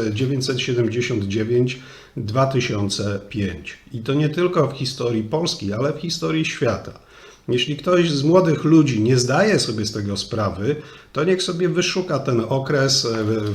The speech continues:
w internecie. E, chyba jeszcze na tyle nie jest to wszystko pod kontrolą, że pewne postaci się już kompletnie eliminuje z historii i niech sobie zobaczy, e, co można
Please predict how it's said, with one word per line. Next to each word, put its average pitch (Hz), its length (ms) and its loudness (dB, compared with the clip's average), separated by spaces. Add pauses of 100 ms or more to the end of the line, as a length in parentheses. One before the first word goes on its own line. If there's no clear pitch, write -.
(140)
w 113 320 -2
internecie. 127 880 2 (400)
E, 120 320 -2
chyba 147 320 2
jeszcze 139 680 2
na 131 180 2
tyle 147 400 2
nie 139 120 4
jest 135 280 0
to 123 100 -2
wszystko 127 320 -2
pod 117 200 -4
kontrolą, 117 760 2
że 110 480 -2
pewne 120 260 -2
postaci 113 520 -4
się 113 140 -4
już 107 220 -2
kompletnie 117 540 -2
eliminuje 107 680 2 (560)
z 120 80 2
historii 165 640 0
i 233 60 0
niech 277 160 4
sobie 262 240 2
zobaczy, 170 760 4 (280)
e, 120 220 2
co 135 300 2 (100)
można 120 580 2